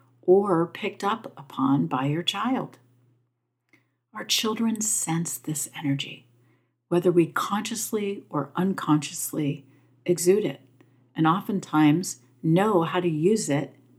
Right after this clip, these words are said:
to their benefit. This is what I mean by our kids know how to work the system. They feel what we're not even saying. Can you think of a time in which you said no, but the energy felt a bit wishy-washy?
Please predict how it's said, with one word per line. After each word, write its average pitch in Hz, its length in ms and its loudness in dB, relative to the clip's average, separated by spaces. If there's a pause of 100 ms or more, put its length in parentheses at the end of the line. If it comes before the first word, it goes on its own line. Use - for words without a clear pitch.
(100)
to 160 140 -4
their 170 160 2
benefit. 226 520 2 (1080)
This 165 160 -6
is 156 160 -8
what 156 140 -2
I 151 100 4
mean 156 260 4
by 135 220 -2
our - 260 -8
kids 180 300 -4
know 151 80 2
how 156 160 -2
to 139 60 -2
work 151 340 -4
the 170 80 -12
system. - 520 -6 (600)
They 233 180 4
feel 226 720 0 (960)
what 175 220 2
we're 180 100 2
not 170 300 4
even 165 240 0
saying. 135 460 -4 (1300)
Can 190 180 0
you 240 100 6
think 277 240 6
of 277 80 2
a 277 60 6
time 139 720 6
in 170 200 0
which 170 300 0
you 170 80 2
said 160 380 -2
no, 156 400 2
but 214 160 -4
the - 160 -4
energy 170 420 2
felt 165 380 -6
a - 20 -18
bit - 320 -6
wishy-washy? 202 880 -2